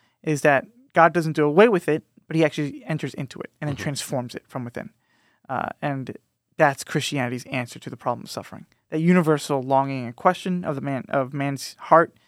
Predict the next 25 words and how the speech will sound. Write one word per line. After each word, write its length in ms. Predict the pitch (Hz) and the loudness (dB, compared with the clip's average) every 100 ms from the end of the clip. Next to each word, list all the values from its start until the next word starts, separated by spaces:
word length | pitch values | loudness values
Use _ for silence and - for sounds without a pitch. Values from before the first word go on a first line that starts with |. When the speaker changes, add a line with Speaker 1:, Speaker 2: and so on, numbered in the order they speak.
| _ _ _ _ | _ _ _ _
Speaker 1:
is 120 | 147 139 | -10 -6
answered 580 | 151 151 - 139 135 - _ - | -4 -4 -4 -4 -4 -12 _ -8
at 160 | 131 | -8
the 60 | 127 | -6
mass, 460 | 139 139 - - - | -4 -6 -8 -14 -8
really. 320 | 139 - - _ | -8 -8 -12 _
Speaker 2:
Right. 140 | 104 | -8
Speaker 1:
Um, 220 | 113 - - _ _ _ _ _ | -8 -10 -20 _ _ _ _ _
so, 340 | - 143 120 - _ _ _ _ | 0 0 0 -6 _ _ _ _
anyway, 280 | 190 180 131 - _ _ _ _ _ - | 0 0 0 -8 _ _ _ _ _ -6
uh, 280 | - - - _ _ | -6 -6 -10 _ _
those 160 | 226 247 | 4 4
are 40 | |
some 200 | - 208 | 2 2
things 180 | 180 170 | 2 2
that 100 | 147 | 4
I've 80 | 143 | 2
been 220 | 143 135 _ - | -2 -8 _ 0
trying 160 | 196 | 2
to 60 | 160 | 4
get 180 | 147 139 | 4 4
at 100 | - | 2
with 140 | - | -2
my 200 | 127 123 - | -4 -4 -8
kids, 480 | - 202 175 170 | 4 4 4 -2